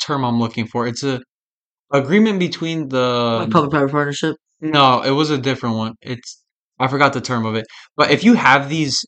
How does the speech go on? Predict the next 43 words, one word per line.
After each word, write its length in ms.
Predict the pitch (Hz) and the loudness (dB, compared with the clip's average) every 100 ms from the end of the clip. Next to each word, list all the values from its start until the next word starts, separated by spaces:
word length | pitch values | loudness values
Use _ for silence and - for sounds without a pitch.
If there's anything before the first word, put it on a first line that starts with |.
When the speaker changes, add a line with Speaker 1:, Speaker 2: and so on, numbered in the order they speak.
| - | -2
Speaker 1:
agreements 580 | 135 123 135 127 113 - | 0 2 2 2 0 -2
between 460 | 131 - 135 123 | -6 -2 0 2
the 180 | 120 117 | 2 2
employer 560 | 120 120 131 127 117 117 | 0 -4 0 2 2 0
and 140 | 117 117 | -2 0
the 80 | |
employee, 580 | 117 110 131 120 131 110 - _ _ - | 0 0 0 2 2 0 -4 _ _ 2
Speaker 2:
Oh, 60 | 208 | 4
Speaker 1:
you 60 | |
Speaker 2:
like 100 | 170 | 6
Speaker 1:
can 80 | 175 | 4
Speaker 2:
retirement 380 | 190 180 156 127 | 6 6 4 0
accounts. 360 | 135 - 139 - - - - | -6 -8 -10 -10 -16 -20 -2
Speaker 1:
Yeah, 380 | 180 202 120 | 4 6 4
but 180 | 113 143 | 2 4
it 40 | 160 | 4
was 180 | 180 | 2
a 60 | 196 | 0
specific 640 | - - 170 254 247 170 - - | -2 -2 0 0 0 -2 -2 -6
phrase 220 | 131 120 | -4 -2
I 40 | 117 | -2
was 140 | 110 | -4
looking 160 | 120 117 | -6 -4
for. 200 | 123 131 | -2 0
Anyways, 360 | 127 117 113 - | 0 0 -2 -10
Speaker 2:
Yeah. 100 | - - | -12 -2
Speaker 1:
no 140 | 143 | 0
big 140 | 127 113 | 2 0
deal. 140 | 113 - _ - _ _ _ | -4 -6 _ -20 _ _ _
You 80 | 196 | 4
don't 100 | 302 | 6
even 300 | 277 170 131 | 6 4 4
need 260 | 143 175 - | 4 2 2
to 120 | 131 | 0
raise 640 | 113 135 135 110 - - _ _ _ | 4 6 6 4 -2 -6 _ _ _
the 240 | 135 117 | -8 0
age 140 | 139 131 | 2 2
from 140 | 120 | -2
sixty-two 440 | 113 131 113 117 120 | -2 -2 -2 -2 -2
to 80 | 107 | -2
sixty-four 560 | 117 117 113 107 98 | -4 -4 -6 -6 -10
either. 220 | 110 104 80 _ | -8 -10 -14 _
Like, 240 | 110 117 | -4 -4